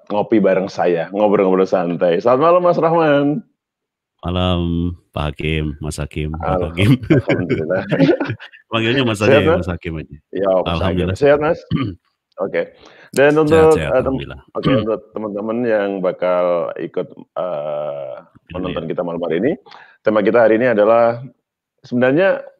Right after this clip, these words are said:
Speaker 1: temanya ngobrol santai sih, temanya nggak ada khusus.
Speaker 2: Iya.
Speaker 1: Yang pasti kalau terkait
Speaker 2: Hmm.
Speaker 1: dengan Mas Rahman ini, dengan Mas Rahman nih, adalah nanti tentang dia selaku, ya ini, penulis, pemain musik,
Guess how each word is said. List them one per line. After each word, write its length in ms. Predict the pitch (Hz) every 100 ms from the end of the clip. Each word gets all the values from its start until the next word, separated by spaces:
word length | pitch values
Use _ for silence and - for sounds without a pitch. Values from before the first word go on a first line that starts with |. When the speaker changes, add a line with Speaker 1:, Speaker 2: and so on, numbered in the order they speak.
| _
Speaker 1:
temanya 340 | - 151 156 180
ngobrol 300 | 180 139 135
santai 360 | 147 160 208
sih, 280 | 165 214 262 -
temanya 320 | 143 143 185
nggak 180 | 139 123
ada 120 | 123
khusus. 400 | 147 180 170 -
Speaker 2:
Iya. 240 | 87 76 -
Speaker 1:
Yang 140 | - 131
pasti 240 | 127 -
kalau 220 | 160 131 - -
terkait 300 | - 127 127
Speaker 2:
Hmm. 100 | 110
Speaker 1:
dengan 140 | 113 117
Mas 160 | 120
Rahman 480 | 135 151 143 90 95
ini, 160 | 104 98
dengan 200 | 87 95 101
Mas 140 | 95
Rahman 380 | 98 104 98 92
nih, 140 | 95 113 _ _
adalah 480 | - 92 104 120 - - _
nanti 280 | - 107 113
tentang 480 | 127 113 117 117 113
dia 580 | 107 107 117 127 135 143 - _ _
selaku, 920 | _ 113 107 - 110 113 113 113 113 110 _ _ _ _ _
ya 160 | - 95
ini, 320 | 104 90 - _ _
penulis, 720 | - 95 95 101 90 - - - _ _ _ _
pemain 300 | 104 101 101
musik, 640 | 104 107 127 - - -